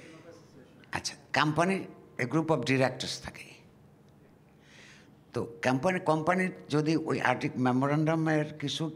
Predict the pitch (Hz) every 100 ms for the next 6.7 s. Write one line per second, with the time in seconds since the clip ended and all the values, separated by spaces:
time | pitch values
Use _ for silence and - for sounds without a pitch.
0 | 87 107 131 151 147 139 - 117 - 143
1 | - - - - - - - - 127 -
2 | 82 - - - - - - - - -
3 | - - - 123 139 139 117 147 143 139
4 | 98 - - 62 60 - - - - -
5 | - - - - - - - - 131 143
6 | 156 160 - 175 170 131 131